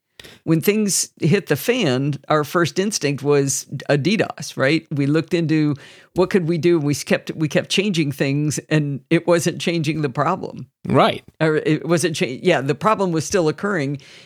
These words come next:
Speaker 1: and it was, uh, as Steve said, "It's coming from inside the machine."
Speaker 2: Yeah. Yeah. And I, I,
Speaker 1: My
Speaker 2: I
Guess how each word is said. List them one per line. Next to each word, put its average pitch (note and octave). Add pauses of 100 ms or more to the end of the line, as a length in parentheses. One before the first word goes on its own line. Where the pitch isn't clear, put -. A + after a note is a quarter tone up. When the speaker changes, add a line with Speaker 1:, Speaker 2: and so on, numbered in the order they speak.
(120)
Speaker 1:
and E3
it B2+
was, D3+ (100)
uh, C#3+
as D3
Steve G3+
said, D3
"It's E3
coming F3+
from D3
inside F3
the D#3
machine." D3 (160)
Speaker 2:
Yeah. E3+ (420)
Yeah. G3 (380)
And F3
I, E3+
I, -
Speaker 1:
My D#3
Speaker 2:
I E3+